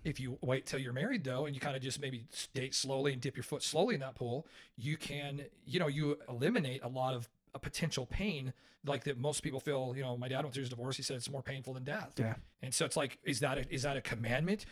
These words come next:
Speaker 1: Is that a, a restriction? "Oh, you don't get to sleep with other people till you're married, or you should be really fully committed to them." And it,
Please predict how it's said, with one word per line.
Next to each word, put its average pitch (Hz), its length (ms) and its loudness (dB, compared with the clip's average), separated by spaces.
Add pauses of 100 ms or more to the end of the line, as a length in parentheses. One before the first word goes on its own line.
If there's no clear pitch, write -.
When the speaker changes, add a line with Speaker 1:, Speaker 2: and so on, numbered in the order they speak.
(120)
Speaker 1:
Is 135 120 0
that 131 140 2
a, 131 60 2
a - 160 -2
restriction? 143 540 2
"Oh, 147 100 2
you 135 80 2
don't 151 120 2
get 143 80 -4
to - 60 -2
sleep 185 180 2
with 151 100 0
other 135 120 -2
people 127 320 -6
till 127 300 -2 (320)
you're 135 320 -2 (180)
married, 139 380 2
or 139 80 0
you 123 120 -2
should - 180 0
be 139 80 0
really 131 200 2 (300)
fully 135 180 2
committed 123 300 -2
to - 60 -14
them." 262 200 -2 (260)
And 135 100 -2
it, 135 80 -6